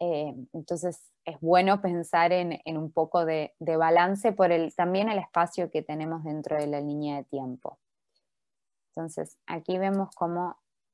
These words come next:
el preview. Bien, este es el paso número tres. Vuelvo aquí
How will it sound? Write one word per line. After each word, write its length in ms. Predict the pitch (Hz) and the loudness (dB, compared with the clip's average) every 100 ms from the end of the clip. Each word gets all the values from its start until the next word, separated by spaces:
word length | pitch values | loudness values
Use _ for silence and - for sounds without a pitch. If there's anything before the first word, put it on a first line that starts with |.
| _ _ _ _ _ _ _ | _ _ _ _ _ _ _
el 160 | 160 156 | -14 -6
preview. 500 | 185 196 247 311 320 _ _ _ _ _ _ _ _ - _ _ _ _ _ - _ _ _ _ _ _ | -4 0 -2 -2 -6 _ _ _ _ _ _ _ _ -20 _ _ _ _ _ -20 _ _ _ _ _ _
Bien, 300 | 165 147 143 - | -6 -6 -6 -16
este 240 | 165 - | -14 -14
es 100 | 156 | -8
el 140 | 160 160 | -6 -6
paso 480 | 175 175 175 170 _ _ - _ _ - | -8 -8 -8 -10 _ _ -20 _ _ -14
número 400 | 180 175 180 214 | -8 -6 -4 0
tres. 440 | 320 370 370 - _ _ _ _ | 4 4 2 -12 _ _ _ _
Vuelvo 440 | - 160 160 160 - _ | -6 -4 -2 -4 -8 _
aquí 440 | 170 156 - 170 | -16 -16 -12 -12